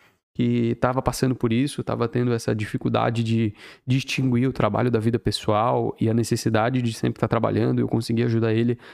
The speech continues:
a, a reduzir essa necessidade de tá o tempo todo trabalhando. E, basicamente, você tirar um tempo pra você vai ser muito mais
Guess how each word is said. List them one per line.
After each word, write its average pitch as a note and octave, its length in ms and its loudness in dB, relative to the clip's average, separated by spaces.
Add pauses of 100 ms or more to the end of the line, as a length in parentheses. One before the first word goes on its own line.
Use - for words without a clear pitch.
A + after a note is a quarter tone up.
(240)
a, A2 340 0
a A2 40 0
reduzir B2+ 640 0
essa A#2+ 240 -2
necessidade A2 600 0
de G#2+ 80 -4
tá G#2+ 80 0
o G#2+ 60 -4
tempo - 220 -4
todo A2 200 0
trabalhando. A2+ 640 0 (1120)
E, C#3+ 280 2
basicamente, D3 800 0
você B2 300 0
tirar C#3 200 0
um C#3+ 120 2
tempo C#3 260 0
pra C3+ 160 0
você B2 260 0
vai C#3 120 2
ser C#3 180 0
muito C3+ 320 0
mais C#3 320 0